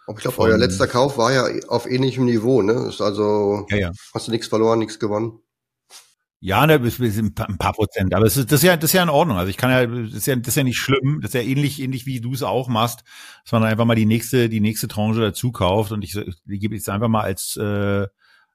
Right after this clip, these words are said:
Speaker 2: äh, vielleicht gebe ich mal sogar als Limit, äh, die einhundertneun Komma sieben ein. Ähm, dann, äh,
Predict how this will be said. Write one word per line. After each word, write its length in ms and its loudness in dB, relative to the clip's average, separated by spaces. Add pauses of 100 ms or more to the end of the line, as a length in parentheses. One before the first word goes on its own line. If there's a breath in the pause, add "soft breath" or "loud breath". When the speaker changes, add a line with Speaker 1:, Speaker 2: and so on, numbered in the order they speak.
Speaker 2:
äh, 280 -8 (120)
vielleicht 340 -4
gebe 80 -2
ich 80 -4
mal 160 0
sogar 200 0
als 200 -4
Limit, 420 -2
äh, 240 -2
die 180 -6
einhundertneun 920 0
Komma 320 0
sieben 340 0
ein. 540 -4
Ähm, 500 -4 (640 soft breath)
dann, 360 -2
äh, 440 -2